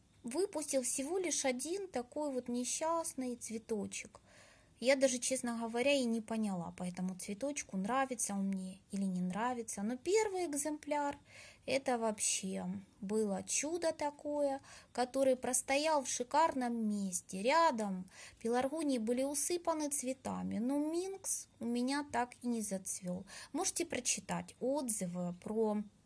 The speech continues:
миниатюрную пеларгонию Минкс. Там тоже много людей жалуются, что минкс у них не цветёт. Вполне возможно,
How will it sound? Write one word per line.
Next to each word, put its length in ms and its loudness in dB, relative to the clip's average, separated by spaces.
миниатюрную 760 2
пеларгонию 720 0
Минкс. 640 -6
Там 220 2
тоже 300 2
много 340 2
людей 440 2
жалуются, 580 4
что 200 -4
минкс 480 0
у 80 -2
них 300 0
не 120 -2
цветёт. 480 -6
Вполне 560 0
возможно, 1080 -2